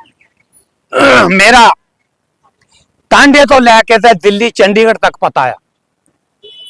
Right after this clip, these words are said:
ਕਿ ਮੈਂ, ਸਰਕਾਰ ਜਿਹਦੀ ਮਰਜ਼ੀ ਹੋਵੇ,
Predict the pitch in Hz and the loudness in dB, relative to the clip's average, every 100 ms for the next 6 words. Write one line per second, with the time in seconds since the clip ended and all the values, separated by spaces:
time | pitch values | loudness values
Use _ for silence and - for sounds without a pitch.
0 | _ 214 233 233 254 254 202 208 233 233 | _ 0 0 2 2 0 0 -2 0 2
1 | 269 208 _ _ _ 165 214 254 214 170 | 2 -2 _ _ _ -6 -4 -4 -4 -6
2 | 139 139 120 - | -8 -14 -14 -16